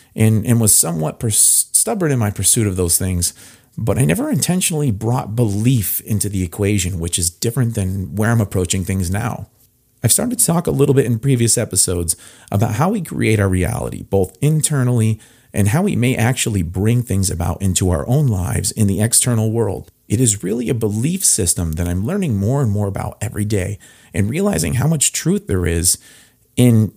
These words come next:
your own beliefs manifesting in your life.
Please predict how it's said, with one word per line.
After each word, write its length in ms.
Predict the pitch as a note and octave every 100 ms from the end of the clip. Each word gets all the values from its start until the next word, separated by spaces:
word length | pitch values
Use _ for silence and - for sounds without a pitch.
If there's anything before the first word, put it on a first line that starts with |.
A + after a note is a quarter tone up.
| -
your 300 | G#2 E3+ -
own 180 | A#2 A#2
beliefs 440 | A#2 A#2+ C#3+ -
manifesting 720 | F2+ A#2+ F3+ D#3 - - G#2+
in 100 | G2
your 120 | F2+ F#2
life. 440 | C#3+ D#3+ G#2 -